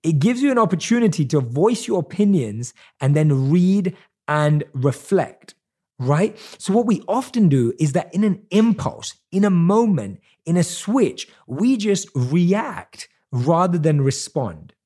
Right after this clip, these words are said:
A reaction, the difference between a reaction and a response is that a reaction is impulsive, it's not thought through or reflective,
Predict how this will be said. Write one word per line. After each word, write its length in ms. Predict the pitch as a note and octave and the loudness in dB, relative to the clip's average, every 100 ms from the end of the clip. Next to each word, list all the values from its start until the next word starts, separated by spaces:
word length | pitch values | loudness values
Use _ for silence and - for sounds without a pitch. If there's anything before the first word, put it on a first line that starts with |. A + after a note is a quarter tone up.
| _ _ _ _ _ _ _ - | _ _ _ _ _ _ _ -6
A 60 | |
reaction, 960 | C3 D#3 F#3+ A3 - - C3 F#2+ G2+ C3 _ _ | 0 0 0 -4 -8 -4 -4 -4 -8 -12 _ _
the 60 | - | -2
difference 400 | B2+ A#3 A#3 E3+ | 0 0 0 -2
between 300 | C#3+ F3 E3 | -2 0 0
a 60 | C3 | 2
reaction 640 | C#3 D#3 D#3 - - C#3+ | 2 2 -2 -6 -4 -2
and 120 | C3 | -2
a 60 | A#2 | -4
response 680 | A2+ - D3+ F3+ A2+ F#2+ - _ - | -6 -8 -6 -6 -6 -10 -18 _ -8
is 120 | B2+ | -2
that 120 | C#3 | 0
a 60 | C3 | 2
reaction 460 | D#3+ E3 D#3 D3+ | 0 -2 -4 -4
is 100 | A#2 | -4
impulsive, 800 | A2 G#2 - E3 F3 - G3 G#3+ - _ _ _ _ _ _ - | -6 -8 -2 -2 0 -2 -2 -2 -10 _ _ _ _ _ _ -12
it's 180 | C#3 - | -8 0
not 300 | C#3+ F3+ F3+ | 2 2 0
thought 280 | F3 E3+ - | -2 -2 0
through 160 | E3 | 0
or 100 | D3+ | 2
reflective, 880 | B2+ B2 - F3+ - - G#3+ A#3+ - | 0 -6 -4 -6 -6 -2 0 0 -6